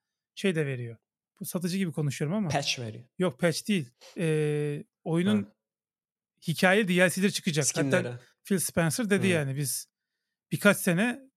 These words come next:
Speaker 1: Starfield'da içerik çıkartmaya devam edeceğiz. Single player içerikler çıkartacağız." dedi. İlk D L C'yi de Shattered Space diye bir D L C gelecek özelde.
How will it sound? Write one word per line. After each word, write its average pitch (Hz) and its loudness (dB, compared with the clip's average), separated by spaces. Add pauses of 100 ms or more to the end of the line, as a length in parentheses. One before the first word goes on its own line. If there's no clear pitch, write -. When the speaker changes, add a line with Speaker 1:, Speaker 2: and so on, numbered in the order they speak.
Speaker 1:
Starfield'da 190 0
içerik 196 0
çıkartmaya 185 -2
devam 214 2
edeceğiz. 143 -2
Single 147 -2
player 156 -4
içerikler 147 -4
çıkartacağız." 131 -8
dedi. 220 -6 (520)
İlk 254 -2
D 185 4
L 165 0
C'yi 165 -4
de 254 -2
Shattered 180 -2
Space - -4
diye 165 -2
bir 147 -6
D 156 0
L 151 -2
C - -6
gelecek 131 -6
özelde. 139 -6